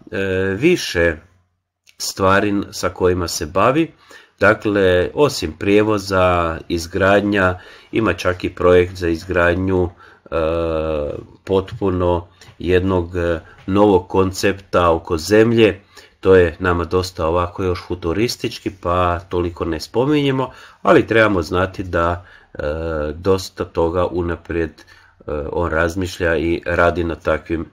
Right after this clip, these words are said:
projektima. Interesantno je, e, bilo slušati jedan, e, intervju kada je pričao o blockchain tehnologiji, e, kada još nitko na svijetu, e, nije to ni spominjao.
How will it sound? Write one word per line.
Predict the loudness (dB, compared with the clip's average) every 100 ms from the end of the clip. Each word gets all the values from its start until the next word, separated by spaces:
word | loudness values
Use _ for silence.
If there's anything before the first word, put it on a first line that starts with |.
| _ -4
projektima. | 2 2 2 -4 -10 -8 -10 -16 -20 -20 -12
Interesantno | -2 0 2 0 4 6 4 2 0
je, | 4 4
e, | 2 -4 -4 -2 0
bilo | 2 2 4 2 0
slušati | -2 -6 -4 -6 -4 -4
jedan, | -2 -2 -2 -4
e, | -6 -8 -14 _ _
intervju | -6 -4 -2 -2 0 2 0 -2 -18 -20 _
kada | 0 2 4 2
je | 2
pričao | 0 -2 -2 -4 0 2 2 0
o | -2 0
blockchain | 2 2 0 -6 -6
tehnologiji, | -4 -8 -6 -4 0 0 0 0 2 0 -4 _ _ _ -6
e, | -4 -2 -2 -4 -2
kada | 0 2 2 -4 _ _
još | -2 0 0 -2 -6
nitko | -4 -4 -4 -6
na | -6
svijetu, | -6 -4 -4 -4 -6 -6 -6 -14 -20 -12
e, | -8 -6 -6 -4 -4 -4
nije | -2 -2 -2
to | -2
ni | -4 -6
spominjao. | 0 2 4 2 2 4 2 0